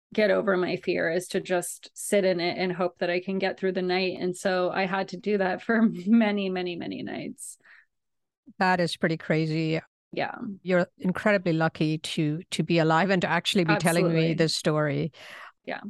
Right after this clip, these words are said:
Speaker 2: So I wanna circle back, you know, if this was sort of probably one of the peak moments of fear in your life, but you grew up as a young child having a lot of fears about different things. And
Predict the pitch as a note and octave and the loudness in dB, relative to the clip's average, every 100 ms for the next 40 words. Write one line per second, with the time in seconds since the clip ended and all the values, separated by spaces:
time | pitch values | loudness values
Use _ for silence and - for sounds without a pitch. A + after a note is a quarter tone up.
0 | - _ - - A3+ G#3+ A#3 E4 G4 - | -16 _ -8 2 4 6 4 4 4 2
1 | G#3 G#3 D#3+ D#3+ - E3+ E3+ F3 G#3 - | 2 2 4 2 2 2 2 2 0 2
2 | B3+ - F3 D3+ _ - F3 F3+ F3 E3 | 0 2 2 0 _ -2 0 2 2 4
3 | D#3+ D3+ D#3+ - - - G#3+ G#3+ - - | 2 2 -2 -4 -6 0 0 0 -10 -20
4 | _ _ _ _ _ - E3 F#3 F#3+ F#3 | _ _ _ _ _ 0 4 6 6 4
5 | E3+ E3+ D3+ - G#3 G3+ F#3 D#3 D#3 D3+ | 2 -2 -4 0 2 4 4 4 2 4
6 | D3 D3 D#3+ - F#3 F#3+ - G3+ A3+ D4+ | 4 4 2 2 0 2 -2 0 2 4
7 | C4+ C#4+ F3+ E3+ F3+ E3 E3+ E3+ - D#3 | 4 2 2 2 2 4 4 2 0 2
8 | D#3 D3+ D3+ D#3+ - - D4+ D#4+ B3+ G3+ | 4 4 4 0 -4 -4 -2 2 4 6
9 | F#3 E3+ F#3+ F#3 F3 E3+ E3 D#3 F#3+ - | 4 2 4 4 4 4 2 2 0 2
10 | F3+ F3+ G3 F3 E3+ F3 F#3 F3+ F3 F3 | 2 4 4 4 2 0 0 2 2 2